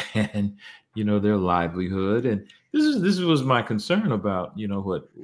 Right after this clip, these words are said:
whatever F S U was talking about. I mean, do you really know? Did they, did I have confidence that they really understood what they were getting into potentially?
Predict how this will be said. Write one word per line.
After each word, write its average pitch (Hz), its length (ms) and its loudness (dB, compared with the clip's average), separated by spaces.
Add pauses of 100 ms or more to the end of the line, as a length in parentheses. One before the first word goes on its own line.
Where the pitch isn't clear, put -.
whatever 113 400 0
F 101 220 -2
S - 180 -6
U 95 140 -4
was 85 120 -10
talking - 460 -6
about. 80 320 -8
I 85 60 -8
mean, 82 340 -10 (220)
do 92 100 -16
you 95 220 -4
really 117 320 2
know? 113 520 0 (600)
Did 95 180 -2
they, 110 440 2 (480)
did 95 120 -2
I 104 140 6
have 107 240 0
confidence 123 600 4
that 78 160 -8
they 107 200 2
really 104 420 0
understood 95 720 -2 (680)
what 98 260 0
they 95 140 0
were 87 140 -2
getting 101 600 0
into 92 400 -4
potentially? - 720 -12